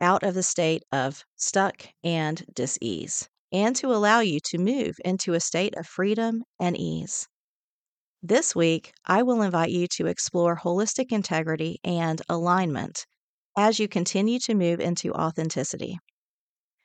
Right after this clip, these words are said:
What is holistic integrity? It is when one achieves a state of alignment and congruence within the whole self, body, mind, and spirit, informing their ability to, quote, "act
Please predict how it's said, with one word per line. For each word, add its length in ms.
What 300
is 380
holistic 540
integrity? 560
It 200
is 220
when 480
one 260
achieves 540
a 80
state 340
of 100
alignment 680
and 180
congruence 760
within 420
the 280
whole 340
self, 580
body, 340
mind, 320
and 100
spirit, 540
informing 640
their 220
ability 640
to, 120
quote, 520
"act 580